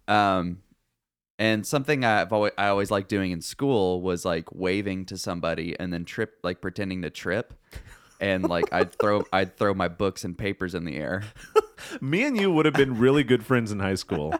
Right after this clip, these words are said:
Speaker 2: I, and, like, we've talked about this a lot, but me and you have just done similar things our
Speaker 1: Really
Speaker 2: entire
Speaker 1: s-,
Speaker 2: life.
Speaker 1: yeah.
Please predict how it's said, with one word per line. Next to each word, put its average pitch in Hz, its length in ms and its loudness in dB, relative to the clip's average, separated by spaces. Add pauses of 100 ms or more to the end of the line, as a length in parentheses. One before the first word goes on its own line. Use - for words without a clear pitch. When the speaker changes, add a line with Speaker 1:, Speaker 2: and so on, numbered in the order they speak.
(320)
Speaker 2:
I, 143 260 6 (760)
and, 151 100 4
like, 147 200 6
we've 175 140 6
talked 143 260 6
about 127 200 6
this 117 140 0
a 117 60 2
lot, 107 280 4
but 104 140 0
me 123 140 2
and 131 100 0
you 117 200 6
have 98 180 0
just 104 200 -4
done 107 200 4
similar 101 400 0
things 92 260 -4
our 87 80 2
Speaker 1:
Really 117 220 4
Speaker 2:
entire 90 140 4
Speaker 1:
s-, 85 40 -2
Speaker 2:
life. 78 160 2
Speaker 1:
yeah. 92 220 4